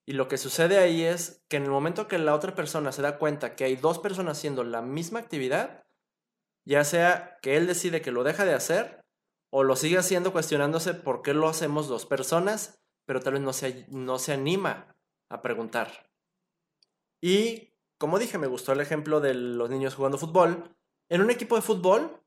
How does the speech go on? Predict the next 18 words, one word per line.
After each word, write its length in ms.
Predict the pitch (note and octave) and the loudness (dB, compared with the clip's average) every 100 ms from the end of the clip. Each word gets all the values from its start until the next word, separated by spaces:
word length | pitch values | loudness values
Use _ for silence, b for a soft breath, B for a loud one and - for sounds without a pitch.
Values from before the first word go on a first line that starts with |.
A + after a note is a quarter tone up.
| _ _ _ _ | _ _ _ _
no 320 | D3+ D#3+ F#3 | -2 0 0
puedes 540 | - F#3+ F#3+ G#3+ A3 - | 2 4 4 2 -6 -4
tener 520 | D3+ C#3 D3 F3+ C#3 | -2 0 -2 -4 -4
dos 200 | C3+ C3 | -4 -2
extremos 380 | C3 C#3 B2 B2+ | -6 -8 -6 -2
derechos. 640 | E3 G#3 - A2+ - - _ _ _ _ _ _ _ _ _ | -2 -2 -4 -10 -14 -20 _ _ _ _ _ _ _ _ _
No 200 | B2 C3 | -4 2
puedes 220 | F3+ F#3 | 6 6
tener 220 | F#3+ F3+ | 4 2
dos 160 | E3+ D#3 | 2 0
porteros. 760 | - F3+ - B3+ D#3 - - - _ _ _ _ _ _ _ _ _ _ _ _ - | 2 2 4 6 4 2 -8 -12 _ _ _ _ _ _ _ _ _ _ _ _ -6
Solamente 500 | - F#3+ G#3 G#3 G#3 | 2 4 4 0 -4
puedes 480 | - - F#3+ G3 | -4 2 2 2
tener 400 | G3 E3+ F3 E3+ - | -2 0 0 -2 -4
uno 220 | E3+ F#3 | -2 -2
en 80 | F3+ | -2
cada 260 | E3+ D#3+ | 0 0
posición. 580 | D3+ C#3+ C3 E3 D3 A2 | -2 -8 -4 -2 -2 -4